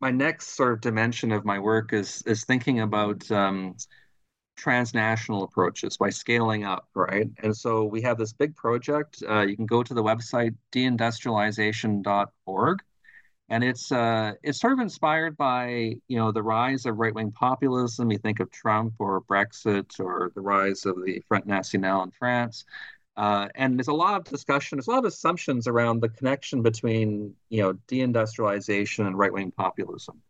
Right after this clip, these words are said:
Like, we know about the Rust Belt, you know, in, in two thousand sixteen in the United States. Um,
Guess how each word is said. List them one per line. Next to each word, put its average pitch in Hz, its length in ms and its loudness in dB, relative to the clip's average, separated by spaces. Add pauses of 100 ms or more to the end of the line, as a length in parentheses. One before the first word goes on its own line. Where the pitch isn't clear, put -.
(160)
Like, 104 120 -12
we 113 60 -6
know 120 160 2
about 110 240 0
the 104 100 -4
Rust 101 280 0
Belt, 98 360 0 (480)
you 110 100 -2
know, 95 160 2
in, 95 220 -4
in 95 120 -2
two 104 140 -2
thousand 95 380 2
sixteen 113 600 0
in 104 60 0
the 101 80 -2
United 95 300 -2
States. 101 500 2 (460)
Um, 107 420 0